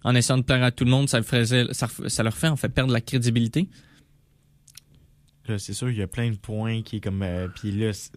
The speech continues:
Speaker 2: ça peut être des gros débats à avoir. Euh, certaines personnes peuvent dire, justement, de gouverner selon les, les sondages,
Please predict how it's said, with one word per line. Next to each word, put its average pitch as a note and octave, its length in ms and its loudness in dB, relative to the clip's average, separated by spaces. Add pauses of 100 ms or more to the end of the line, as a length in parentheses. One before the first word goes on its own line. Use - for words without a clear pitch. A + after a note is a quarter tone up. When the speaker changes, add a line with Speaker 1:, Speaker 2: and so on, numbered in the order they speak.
Speaker 2:
ça - 200 -12
peut G2+ 140 -4
être G2 100 -4
des F#2+ 140 -8
gros G#2+ 200 -4
débats A2 380 -4
à G2+ 40 -2
avoir. C3+ 460 -6 (380)
Euh, F#2+ 260 -2
certaines G#2 380 -4
personnes A#2+ 280 -4
peuvent F#2+ 200 -4
dire, G#2 180 -4
justement, G#2 400 -6
de F2+ 260 -2 (300)
gouverner A2 500 -2
selon G2+ 380 -2
les, G2 200 -2 (140)
les F#2+ 160 -4
sondages, F2+ 640 -4